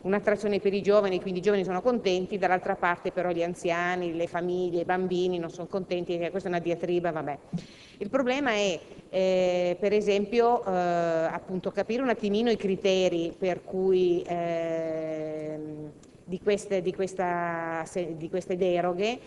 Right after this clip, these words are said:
e se si può fare qualche pannello fonoassorbente, qualcosa, cioè se si possono trovare delle soluzioni per, eh, per, ehm,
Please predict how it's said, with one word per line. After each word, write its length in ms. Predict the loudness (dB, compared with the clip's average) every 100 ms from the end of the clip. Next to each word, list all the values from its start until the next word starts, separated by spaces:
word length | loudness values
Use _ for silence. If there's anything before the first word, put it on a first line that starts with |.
| -20 -16 -2
e 540 | -2 0 -4 -4 -4
se 180 | 0 2
si 180 | 2 0
può 360 | 4 6 6
fare 440 | 2 2 4 2 2
qualche 460 | -2 -2 -2 -2 -2
pannello 360 | -2 0 0
fonoassorbente, 680 | 0 -4 -4 -2 -2 -2 -2
qualcosa, 560 | -2 -2 0 0 0 0
cioè 200 | -2 -4 -12 -20
se 300 | -12 -6 -6
si 140 | -4
possono 260 | -6 -4 0
trovare 180 | 2
delle 140 | 2 0
soluzioni 600 | 0 -2 0 0 0 -2
per, 540 | 0 0 2 0 0 -4 -20 -12
eh, 1040 | -4 0 0 0 0 -2 -2 -2 -4 -6 -6
per, 320 | -4 -4 -4 -4
ehm, 420 | -4 -2 -4